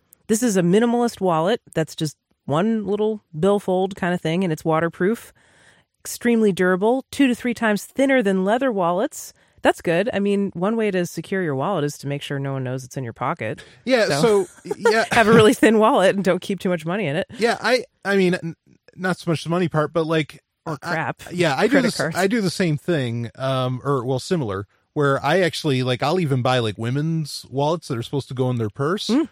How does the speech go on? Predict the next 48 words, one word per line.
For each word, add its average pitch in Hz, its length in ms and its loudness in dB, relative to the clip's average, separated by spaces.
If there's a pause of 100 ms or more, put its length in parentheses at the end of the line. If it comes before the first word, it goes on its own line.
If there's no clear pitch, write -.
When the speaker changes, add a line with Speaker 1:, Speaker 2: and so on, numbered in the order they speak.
Speaker 2:
where 143 80 0
it's - 100 -2
just 156 120 -4
that 113 140 0
one 175 420 0
slim 180 720 -2 (760)
Speaker 1:
Oh, 185 60 2
yeah. 170 240 2
Speaker 2:
piece. - 300 -8
In - 60 2
Speaker 1:
Yep. 147 60 4
Speaker 2:
fact, 165 200 2 (100)
the 135 80 -2
one 156 140 2
I 151 60 4
have 175 140 4
is 160 120 -2
pink. 190 280 0
Speaker 1:
The 254 80 2
ones 247 200 2
that 214 160 0
come 226 240 0
with 196 120 4
a 170 40 0
purse, 185 420 -2
right? 151 320 -2
Like, 151 260 -4
they 156 140 -2
Speaker 2:
Yeah, 254 160 8
Speaker 1:
come 170 120 6
Speaker 2:
that 170 120 6
are 180 100 8
on 180 60 6
the 185 80 6
Speaker 1:
inside 190 120 8
of 180 80 4
it. - 40 2
Speaker 2:
inside 208 280 4
Speaker 1:
Yeah. 156 140 6
Speaker 2:
of 107 80 0
it. 85 180 -6
Yeah. 180 160 0
Speaker 1:
I - 20 2
know 120 80 2
what 165 240 -4
you're 180 180 4
Speaker 2:
And, 170 80 4
Speaker 1:
talking 165 140 0